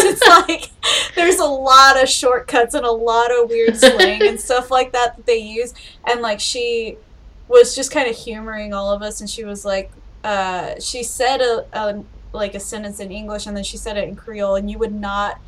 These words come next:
Speaker 1: be able to, like, identify what she said at all.
Speaker 2: <laughs>
Speaker 1: Like, it was so, like, left field, and it was really funny, but, like, um, she taught us some, like, slang terms, which I don't remember now,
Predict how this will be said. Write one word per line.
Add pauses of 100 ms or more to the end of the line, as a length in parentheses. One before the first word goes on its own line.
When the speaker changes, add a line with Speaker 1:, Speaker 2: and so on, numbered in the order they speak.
(440)
Speaker 1:
be
able
to,
like,
identify
what
she
said (220)
at
all.
Speaker 2:
<laughs>
Speaker 1:
Like,
it
was
so,
like,
left
field, (300)
and
it
was
really
funny,
but,
like,
um, (420)
she
taught
us
some,
like,
slang
terms,
which
I
don't
remember
now,